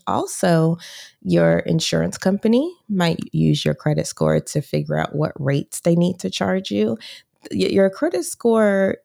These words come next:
gets used in a lot of different ways that people don't really think about. And so if any of those things are important to you, then of course, yes, your credit score does matter.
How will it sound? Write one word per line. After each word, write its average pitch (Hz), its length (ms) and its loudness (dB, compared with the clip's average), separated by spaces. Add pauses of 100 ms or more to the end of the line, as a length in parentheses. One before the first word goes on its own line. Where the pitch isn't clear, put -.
(120)
gets - 540 -2
used 160 720 0
in 160 100 0
a 156 80 2
lot 160 300 2
of 180 80 2
different 175 320 -4
ways 151 320 -2
that 135 240 -4
people 147 420 -4
don't 139 400 -4
really 160 220 0
think 240 240 -2
about. 87 440 -2
And 165 160 2
so 170 480 2 (140)
if 170 240 2 (140)
any 269 340 2
of 180 220 0
those 180 320 2
things 160 440 0
are 147 200 -2
important 208 440 -2
to - 120 -8
you, 156 200 -2
then 156 140 -2
of 156 140 -4
course, 247 360 -4
yes, 208 480 0
your 160 120 0
credit 170 260 0
score 170 320 2
does 214 300 0
matter. 160 400 -4